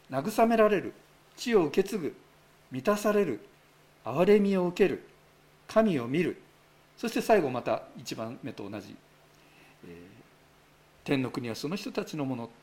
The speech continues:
っていうふうになっていて、イエス様が目を留めてくださっている人たちが受けるもの、与えられるものが宣言されてますね。本当に素晴らしいことが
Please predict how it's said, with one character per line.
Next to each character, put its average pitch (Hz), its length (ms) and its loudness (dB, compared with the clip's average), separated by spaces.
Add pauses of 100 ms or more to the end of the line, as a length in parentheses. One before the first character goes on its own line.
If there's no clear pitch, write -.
(720)
っ - 20 -20
て 226 80 -4
い - 20 -2
う 190 40 -2
ふ 226 80 0
う 208 40 0
に 135 100 -4
な 110 120 -10
っ - 20 -10
て - 180 -20
い - 40 -20 (120)
て、 123 280 -6 (1200)
イ 202 60 4
エ 214 60 10
ス 214 100 -2
様 185 180 6
が 170 100 2
目 196 120 2
を 185 80 2
留 185 160 -2
め 190 60 0
て 208 100 -2
く - 80 -8
だ 190 100 2
さ 214 140 0
っ 214 80 -4
て - 80 -2
い 175 40 -2
る 170 60 -2
人 - 140 -10
た 170 120 0
ち - 120 -8
が 143 260 0 (580)
受 175 220 4
け 269 40 6
る 233 100 2
も 139 120 -6
の、 101 200 -12
与 240 280 -2
え 262 40 2
ら 262 100 2
れ 254 120 -2
る 233 60 -4
も 240 120 2
の 233 100 2
が 131 220 -2 (1120)
宣 151 240 -6
言 143 120 -2
さ - 140 -8
れ 107 60 -14
て 110 140 -14
ま 107 100 -14
す - 100 -20
ね。 151 240 -10
本 196 140 -2
当 269 100 -6
に 254 80 -2
素 214 140 -6
晴 220 100 0
ら 254 80 -8
し - 100 -6
い 302 60 -4
こ - 100 -10
と 180 80 -6
が 135 200 -4